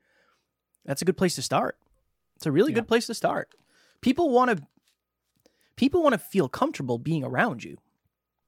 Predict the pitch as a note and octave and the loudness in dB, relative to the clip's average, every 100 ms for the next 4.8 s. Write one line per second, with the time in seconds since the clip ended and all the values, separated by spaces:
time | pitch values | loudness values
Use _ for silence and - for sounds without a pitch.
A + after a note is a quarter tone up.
0 | _ _ _ - B2+ B2+ C3+ C#3 F3+ - | _ _ _ -4 -4 -6 -6 -2 -2 -2
1 | F3 - - F#3+ F#3+ C#3 - F3 B2+ - | -4 0 -2 0 -2 -4 -2 -4 -2 2
2 | G3 B2 - D3 - C#3 C#3+ C#3 B2+ - | 2 2 -2 -4 -4 -4 0 2 0 -2
3 | C3 A#2+ - C3+ D3+ C3+ D#3 D#3 D3 D3 | -4 -4 -4 -2 0 4 6 6 2 -2
4 | C3+ C#3 - A#2+ - C3+ - - | -2 -2 -4 -10 -8 -10 -8 -10